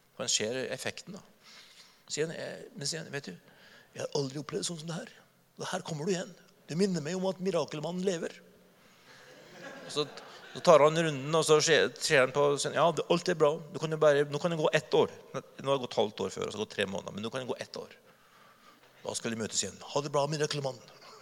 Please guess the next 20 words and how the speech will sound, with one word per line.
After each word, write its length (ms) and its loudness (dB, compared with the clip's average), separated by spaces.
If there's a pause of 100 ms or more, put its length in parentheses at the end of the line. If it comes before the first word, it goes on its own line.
(140)
<laughs> 180 -16 (2500)
En 160 0
liten 240 0
ting. 160 0 (1900)
Jeg 140 6
ser, 320 4 (560)
og 80 -2
jeg 80 4
har 180 4
ingen 160 -4
problemer 280 -2
med 40 -8
synet. 440 -8 (100)
Halleluja! 720 4 (1000)
Og 60 2 (100)
en 380 8 (1900)
øyelege 520 0
i 40 -4
Trondheim 320 -4
har, 260 -8